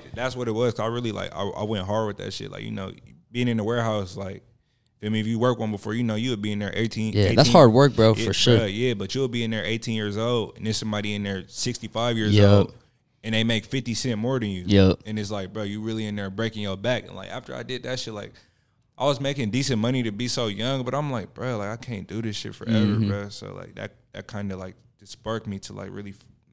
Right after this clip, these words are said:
Speaker 1: make a way.
Speaker 2: Yeah, nah, and I think anybody in these communities and these scenes that we associate with,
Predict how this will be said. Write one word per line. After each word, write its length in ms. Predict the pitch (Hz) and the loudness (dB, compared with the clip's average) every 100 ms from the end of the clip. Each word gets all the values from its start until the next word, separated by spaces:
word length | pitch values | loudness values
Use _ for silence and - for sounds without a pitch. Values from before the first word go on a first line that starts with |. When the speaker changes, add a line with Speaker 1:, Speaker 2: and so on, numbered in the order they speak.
| - | -14
Speaker 1:
make 180 | 104 | -10
a 40 | 95 | -6
way. 260 | 101 101 - | -4 -6 -4
Speaker 2:
Yeah, 360 | 110 110 104 | 4 6 8
nah, 220 | 101 120 101 | 8 6 4
and 120 | 117 | 4
I 60 | 139 | 2
think 340 | - 165 135 - - - _ _ | 6 4 4 -2 -10 -16 _ _
anybody 540 | 120 131 123 123 117 104 | 8 8 10 8 8 6
in 640 | - 113 107 104 101 98 101 - _ _ _ | 6 8 8 8 6 2 -2 -12 _ _ _
these 200 | 123 113 | 2 2
communities 640 | - 107 110 110 107 104 | 0 2 4 4 4 4
and 100 | 104 | 4
these 140 | 101 98 | 6 6
scenes 300 | 107 104 98 | 4 4 2
that 120 | 92 | 0
we 600 | 101 104 101 95 - 139 _ _ | 2 2 2 0 -4 -14 _ _
associate 460 | - - 107 - 98 | 0 4 4 4 2
with, 260 | 98 95 | 2 2